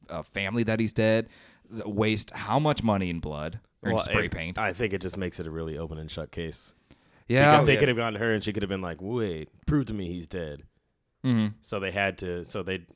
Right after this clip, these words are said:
Speaker 2: I guess all they did was leak it that he was dead and
Speaker 1: Well
Speaker 2: let, and told him to, like, hang out at the station for a couple days.
Speaker 1: Well, no. Well, well, what I, what I mean is, like,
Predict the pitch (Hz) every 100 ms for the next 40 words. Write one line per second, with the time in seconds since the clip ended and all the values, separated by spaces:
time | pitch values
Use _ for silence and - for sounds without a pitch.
0 | - 90 90 - 95 90 85 90 82 82
1 | 85 90 87 - 85 82 80 73 80 82
2 | 78 - 95 175 - 131 101 98 117 101
3 | 95 95 95 87 92 92 85 - 92 92
4 | 92 85 87 98 90 90 87 87 - _
5 | _ - 156 175 170 123 139 143 127 135
6 | 135 143 131 135 123 123 113 107 120 -